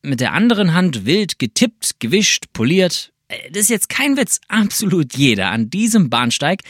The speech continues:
war mit seinem Handy oder Smartphone beschäftigt.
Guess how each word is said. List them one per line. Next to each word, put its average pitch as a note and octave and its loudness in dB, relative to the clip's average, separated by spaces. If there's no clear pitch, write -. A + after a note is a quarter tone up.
war G2+ -2
mit D3+ -4
seinem C3 0
Handy F#3 2
oder F#2+ -8
Smartphone C3+ 0
beschäftigt. - -2